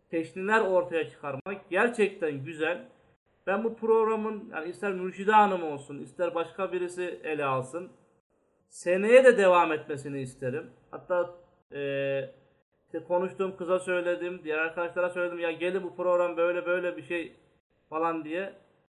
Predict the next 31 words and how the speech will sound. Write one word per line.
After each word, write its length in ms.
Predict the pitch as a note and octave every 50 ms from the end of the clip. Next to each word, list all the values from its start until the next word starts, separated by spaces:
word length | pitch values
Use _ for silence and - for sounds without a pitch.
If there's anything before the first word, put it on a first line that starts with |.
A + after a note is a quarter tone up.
| _ _ _ _ -
Hatta 260 | F3 - A#3 A3 G#3
şöyle 320 | G#3 G#3+ A3 A3+ A#3 A3+
bir 40 | G#3+
şey 160 | - B3+ B3+
oldu. 480 | B3 G#3+ F#3 D3+ C3+ D3+ F3+ - - - _ _ _ _ _ _ _ _ _ _ _ _
Konuştuğum 540 | F#3+ G#3 G#3+ A3+ G#3+ A3 - - A3 G#3+ G#3
kıza 140 | G#3 G#3+ G#3
sohbet 280 | - G3+ G3 G3+ G#3
odasından 400 | G#3+ G3+ G#3+ F#3 F#3+ G#3 G#3 G3+ G3+
falan 320 | F#3+ G3 G3+ G3+ F#3+ F#3
bahsedince, 800 | G3 G3 F#3+ F#3+ A3 G#3 G#3 C4 B3+ A#3+ G#3 G3+ A#3+ C4 - - - _ _ _ _ _ _ _ _ _ _ _
hani 260 | D#3+ D#3+ E3 E3 E3 D3
sohbet 420 | - - F#3+ F#3+ F#3+ G#3 G#3+ G#3
odası 320 | F#3+ G3 F#3+ F#3+ F3+ F3+ F3
dediğiniz 320 | F#3+ F3+ F#3 G3 G3 F#3+
zaman 200 | G3 F#3 F3+ F3
insanların 420 | F3 E3+ F#3 F3+ F3+ F3+ F3+ F3
aklına 320 | F3+ F3 F3 F3 F3 E3 E3
biraz 420 | E3 F3 E3+ E3 - - - _
pek 240 | - F3 E3 - -
hoş 200 | E3+ E3+ E3+ -
şeyler 260 | F3 E3+ E3+ F3 F3
gelmiyor. 520 | F3 F3 F#3 G3 G3 F3 E3 D3 C#3 C3+ B2+
Hani 340 | B2+ B2+ B2+ B2+ B2+ B2+ - - _ _ _ _ _ _ _ _ _ _
işte 380 | _ - D3 C#3 C3+ B2 - - - -
flört 320 | D#3 E3 E3 D#3+ D#3+ -
falan 200 | - D#3 D#3+ D#3
olduğu 260 | D3+ D#3 D#3+ D#3 E3 D#3+
yerler 300 | E3 D#3+ D#3 E3 F3+ F3
geldiği 500 | D3+ D3+ D3 D3+ D#3 D#3+ A3+ A3+ G3+ -
için 320 | - G#3 A#3 A#3 -